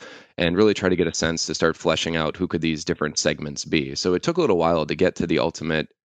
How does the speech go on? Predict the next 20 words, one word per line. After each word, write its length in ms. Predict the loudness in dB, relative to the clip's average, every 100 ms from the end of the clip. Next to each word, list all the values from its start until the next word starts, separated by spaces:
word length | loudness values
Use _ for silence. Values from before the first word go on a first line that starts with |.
| 0
eight 140 | 0
audience 420 | 2 2 0 -2
segments 380 | -2 -2 -4 -4
that 140 | -2 -2
we 100 | -2
ended 220 | -2 -2
up 160 | -2
with, 340 | -2 -2 -4 _ -20 -20 -20 -2
but 140 | 2
really 200 | 4 2
refining 520 | 2 -2 0 0 0 0
those 380 | -2 -2 -4
and 80 | -6
conducting 420 | -2 -2 -2 -2
a, 220 | -2 -2 -4 -4
a 120 | -2
little 180 | 0 -2
bit 140 | -2
of 160 | -4 _
preliminary 840 | -2 -2 0 0 0 0 0 -2